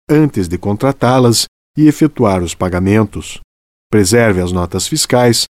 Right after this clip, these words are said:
os relatórios e os demonstrativos dos serviços prestados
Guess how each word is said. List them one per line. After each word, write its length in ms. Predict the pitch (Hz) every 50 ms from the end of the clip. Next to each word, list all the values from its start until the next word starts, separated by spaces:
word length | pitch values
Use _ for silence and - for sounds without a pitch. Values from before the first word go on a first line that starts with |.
| _ _ _ _
os 140 | - 110 92
relatórios 760 | 101 113 113 107 98 - - 117 113 113 107 104 95 92 87
e 40 | 92
os 120 | 92 87
demonstrativos 840 | 87 107 131 139 131 123 113 - 117 98 - - - 98 90 92 92
dos 160 | 87 104 104 -
serviços 500 | - 101 87 82 82 78 - - 80 -
prestados 800 | - 110 113 110 - - - 117 131 143 139 147 139 - -